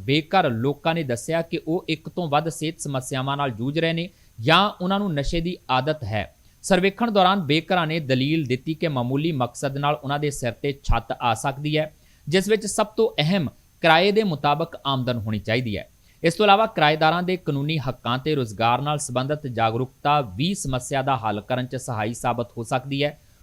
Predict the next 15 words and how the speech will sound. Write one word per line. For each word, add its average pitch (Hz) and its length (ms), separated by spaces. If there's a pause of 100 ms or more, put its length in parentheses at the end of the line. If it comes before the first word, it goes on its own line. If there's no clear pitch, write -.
ਉਧਰ 202 240
ਟੋਰਾਂਟੋ 190 380
ਸਿਟੀ 214 260
ਕੌਂਸਲ 190 380
ਦਾ 185 100
ਕਹਿਣਾ 175 280
ਹੈ 151 100
ਕਿ 170 160
ਸ਼ਹਿਰ 170 320
ਦੇ 180 100
ਵਿੱਚ 175 220
ਆਉਂਦੇ 147 340
ਦਸ 127 340
ਸਾਲ 143 300
ਦੌਰਾਨ 120 380